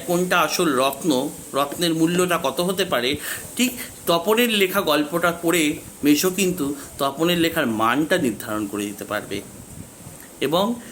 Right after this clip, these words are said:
ছোট মাসি যখন লেখাটা তপন মেসোকে দেখায়, তখন হয়তো শ্বশুরবাড়ির নতুন বিয়ে হওয়া শ্বশুরবাড়ির ছেলেকে খুশি করতেই মেসো তপনকে বলে বসে, "তপন,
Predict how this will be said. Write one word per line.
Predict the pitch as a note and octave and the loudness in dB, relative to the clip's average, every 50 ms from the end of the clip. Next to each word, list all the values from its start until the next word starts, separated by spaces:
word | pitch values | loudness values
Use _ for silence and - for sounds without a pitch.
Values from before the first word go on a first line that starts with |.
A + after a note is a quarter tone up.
| - - - - - - | -16 -16 -16 -18 -10 -6
ছোট | - F3+ F3+ F3+ B3+ | -2 -2 2 2 4
মাসি | C4 B3+ B3 B3 - C4+ A#3 | 4 4 2 2 2 0 2
যখন | G#3 G3+ F#3+ G3 G#3 G#3 G3+ | 2 2 2 2 2 2 4
লেখাটা | F3+ E3+ E3 - F3 F3+ F3 F3+ E3 | 4 2 2 0 -2 -2 0 0 0
তপন | E3+ D#3+ C#3+ - - D#3 D3 | 0 0 -2 0 2 4 6
মেসোকে | D3+ D3 D3 D#3+ D#3 - D3+ | 6 6 4 2 0 0 2
দেখায়, | - - B2 B2 - - F3+ F#3+ D#3+ B2+ A#2 G#2+ - - - - - - - - - - - - | 2 4 2 2 0 0 0 0 0 0 -2 -6 -8 -10 -16 -18 -18 -18 -18 -18 -18 -18 -4 -2
তখন | C3+ C#3 C#3 - - G3 E3+ C3 B2 A#2+ A#2+ - - - | -2 -2 -2 2 2 4 4 4 2 -2 -4 -10 -14 -10
হয়তো | - - - D3+ D#3 E3 F#3+ F#3+ - C4+ A3+ G3+ G#3 - - - - - - - | -6 0 2 4 4 4 2 4 4 4 4 4 2 0 -6 -12 -14 -16 -10 -8
শ্বশুরবাড়ির | - - D#3 D3+ D3 D3+ - A3+ A#3 G#3+ A#3+ G#3 A3+ G#3+ G#3+ A3 G#3+ G#3+ G3+ F#3+ F#3 | -2 0 2 2 2 0 0 -2 0 0 2 4 4 4 4 2 2 0 0 0 0
নতুন | E3+ E3 E3+ G3+ G#3+ G#3 G3+ | 0 0 0 0 2 2 2
বিয়ে | F3+ F3+ F3 F3+ F3+ E3+ | 2 2 2 4 2 4
হওয়া | E3 F3 E3+ E3+ E3 | 2 2 2 2 2
শ্বশুরবাড়ির | - - C3 - F#3 F#3 F3+ E3+ D#3 D#3+ D#3+ D#3 | 0 -2 -2 0 2 2 4 4 2 2 0 -2
ছেলেকে | - - D3 C#3+ D3 D3+ | -2 -2 0 0 -2 -4
খুশি | - - B2 A#2+ - C3 | -4 -4 -6 -4 -4 -6
করতেই | B2+ - B2 A#2+ A#2+ - - E3 D#3 C3+ B2 B2+ C#3+ - - - - - - - - - - - - - - - | -2 -2 -2 -2 -2 -2 0 0 0 2 0 -4 -6 -10 -16 -20 -20 -20 -20 -20 -20 -20 -20 -20 -20 -18 -6 -2
মেসো | B2 B2+ B2 - D3 C3+ B2+ B2+ B2+ - - - - - - | -2 0 0 2 2 2 0 0 -2 -8 -16 -20 -16 -6 -4
তপনকে | B2 A#2+ - C3+ C3 B2 - C3+ | -4 -4 -2 -4 -4 -2 -2 -2
বলে | A#2+ A#2+ A#2+ A#2 B2 C3+ | -2 0 0 0 2 2
বসে, | C#3+ C#3 - - - A#2 A2+ A2+ - | 2 0 0 0 -2 -4 -4 -4 -2
"তপন, | - C3 C3 - E3+ F#3+ G3+ F#3+ D#3+ C3 A2+ | -2 -2 0 2 4 6 6 6 6 4 2